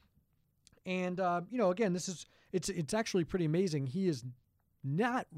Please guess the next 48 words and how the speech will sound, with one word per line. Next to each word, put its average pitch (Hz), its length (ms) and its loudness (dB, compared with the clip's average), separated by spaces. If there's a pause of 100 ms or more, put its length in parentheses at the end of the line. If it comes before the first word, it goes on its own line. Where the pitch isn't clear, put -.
(200)
played 175 260 4
well 143 480 4
at 151 180 -4
this 143 160 -6
event, 135 300 -2
which 127 160 -8
is 127 60 -4
basically 143 380 -2
a 120 60 -2
home 143 220 -2
game 160 220 0
for 165 140 0
him. 175 220 0 (260)
He 196 100 -4
comes 185 280 -4
back 170 320 -2
here 165 240 -4
after 151 220 -6
the 139 60 -6
season. 143 320 -4
He, 139 280 -2
he 143 160 -4
regroups 143 500 0
and 151 60 -2
everything, 143 320 -2
but 131 140 -2 (380)
you'd 160 220 -2
think 208 200 6
before 170 320 0
he 151 60 0
kinda 151 180 -2
shuts 147 300 -6
it 127 80 -10
down, 180 240 0
he 131 80 0
would, 135 120 -2 (120)
he 160 160 -6
would 127 120 -6
give 147 180 -4
this 139 140 -6
tournament 139 400 -6
one 147 140 -2
more, 139 320 0 (160)
one 151 140 0
more 139 120 0
good 123 160 -2
go. 185 220 4
But 143 180 0